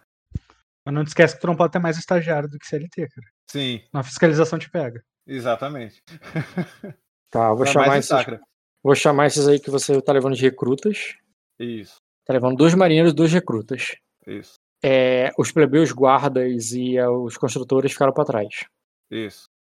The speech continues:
Speaker 3: É, o navio de tamanho dois, então cada marinheiro tá em um navio com, com um recruta. Então tá tranquilo. E tu deixou um navio grande pra trás.
Speaker 2: Isso, que não é de guerra, um, um navio grande de guerra e o outro navio menor.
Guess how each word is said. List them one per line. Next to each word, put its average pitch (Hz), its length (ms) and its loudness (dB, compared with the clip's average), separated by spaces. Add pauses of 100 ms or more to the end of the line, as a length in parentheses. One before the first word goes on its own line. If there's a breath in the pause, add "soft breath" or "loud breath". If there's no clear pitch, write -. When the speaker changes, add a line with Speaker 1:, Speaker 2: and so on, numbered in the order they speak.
Speaker 3:
É, 131 560 0
o 147 100 -2
navio 143 240 2
de 143 100 -2
tamanho 147 280 2
dois, 135 520 2
então 131 760 -2
cada 143 180 2
marinheiro 147 320 2
tá 143 140 2
em 143 80 0
um - 20 -2
navio 143 420 0
com, 151 240 0 (400)
com 160 140 2
um 151 60 4
recruta. 165 500 0 (420)
Então 160 200 4
tá 131 120 -2
tranquilo. 127 480 0 (440)
E 175 80 4
tu 160 100 4
deixou 160 240 4
um 160 40 4
navio 151 220 2
grande 147 220 2
pra 175 100 2
trás. 117 440 -4 (1200)
Speaker 2:
Isso, 117 340 -12
que 127 120 -14
não 127 120 -10
é 127 80 -6
de 131 120 -10
guerra, 131 280 -4
um, 135 280 -4
um 143 40 0
navio 143 220 2
grande 127 360 4
de 135 100 -4
guerra 143 260 4
e 165 60 -2
o - 20 -4
outro 156 220 -8
navio 147 240 -8
menor. 131 320 -8